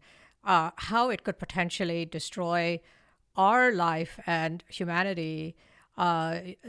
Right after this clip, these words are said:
there are some interesting comparisons you have to what is happening on, and at Venus's core.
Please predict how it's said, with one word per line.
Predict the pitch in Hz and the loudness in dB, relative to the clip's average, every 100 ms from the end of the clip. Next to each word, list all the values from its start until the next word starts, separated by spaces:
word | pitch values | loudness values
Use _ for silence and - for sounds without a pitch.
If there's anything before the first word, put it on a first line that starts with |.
| - | -10
there | 214 214 | -4 -2
are | |
some | - 190 | 0 -2
interesting | 208 277 - 190 | -2 -4 -4 -4
comparisons | 190 - 202 262 190 165 - | -6 -2 -2 0 -4 -6 -8
you | 170 | -8
have | 180 160 160 165 | -2 -2 -2 -6
to | - 180 170 165 165 185 | -8 -6 -4 -4 -6 -8
what | 185 190 190 | -4 -4 -4
is | 180 | -4
happening | 185 180 185 165 165 | -2 0 0 -4 -4
on, | 156 156 - | -4 -6 -2
and | 170 160 180 | -2 -2 -4
at | 170 | -6
Venus's | 160 202 262 147 - 185 160 | -2 -2 -2 -4 -4 -6 -8
core. | - 190 165 147 139 | -8 -6 -4 -4 -6